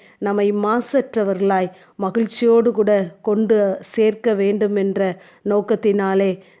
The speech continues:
தேவன் நம் ஒவ்வொருவரையும் வலுவாதபடி அவர் பாதுகாக்கிறார். நம்மை நாமே நிறுத்தி கொள்ள முடியாது. நம்மை நாமே தேவனுடைய சன்னிதானத்திலிருந்து, நம்மளுடைய அநேக பாவ பழக்கங்களிலிருந்து நம்மை விடுவித்து கொள்ள முடியாது.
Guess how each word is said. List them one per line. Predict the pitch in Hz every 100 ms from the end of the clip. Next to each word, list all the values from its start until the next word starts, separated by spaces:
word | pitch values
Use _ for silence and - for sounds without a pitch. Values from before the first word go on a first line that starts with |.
| 196
தேவன் | 226 285 285
நம் | 220 202
ஒவ்வொருவரையும் | 196 202 202 247 240 208 202 202 196 -
வலுவாதபடி | 190 196 202 202 202 196 196 202 - -
அவர் | - 185 190
பாதுகாக்கிறார். | 185 202 196 208 196 190 190 196 185 180 - -
நம்மை | - 208 214 226 220
நாமே | 214 208 214 214 202 -
நிறுத்தி | 226 220 233 247
கொள்ள | - 214 202
முடியாது. | 196 190 196 190 190 185 - - -
நம்மை | 208 240 262
நாமே | 240 214 220 226 202 180 -
தேவனுடைய | 196 214 220 208 202 196
சன்னிதானத்திலிருந்து, | 202 202 202 196 202 196 202 196 196 196 202 190 - - -
நம்மளுடைய | 208 220 214 208
அநேக | 208 214 254 285
பாவ | 294 208 214 226 226
பழக்கங்களிலிருந்து | 202 208 208 208 208 208 196 196 196 202 202 196 - -
நம்மை | - 196 196
விடுவித்து | 196 208 226 226 233
கொள்ள | 220 196
முடியாது. | 196 190 196 190 185 185